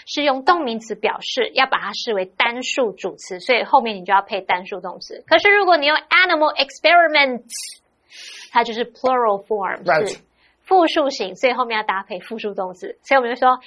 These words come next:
Speaker 1: animal testing is cruel。
Speaker 2: Right.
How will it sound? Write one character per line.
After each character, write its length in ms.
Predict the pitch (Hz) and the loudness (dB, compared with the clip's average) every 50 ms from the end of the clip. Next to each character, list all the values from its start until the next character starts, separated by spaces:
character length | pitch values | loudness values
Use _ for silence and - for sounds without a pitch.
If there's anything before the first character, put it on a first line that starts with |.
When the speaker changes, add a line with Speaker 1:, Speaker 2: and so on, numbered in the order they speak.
| - 302 415 - | 0 2 4 4
Speaker 1:
animal 400 | 220 240 262 277 294 330 392 - | 4 4 2 2 0 -2 -4 -2
testing 460 | - - 285 269 - - 302 294 - _ _ _ - | 0 2 2 2 2 0 -2 -4 -6 _ _ _ 0
is 280 | 240 226 233 254 339 - - - _ _ _ _ _ | 2 4 4 4 2 0 -4 -18 _ _ _ _ _
cruel。 540 | - - - 262 247 220 - - - - - _ _ _ - | -18 -4 0 2 2 4 2 0 -2 -4 -8 _ _ _ -16
Speaker 2:
Right. 680 | 131 123 123 131 139 143 151 151 147 139 123 113 117 | -12 -8 -6 -6 -4 -4 -4 -6 -6 -8 -10 -12 -14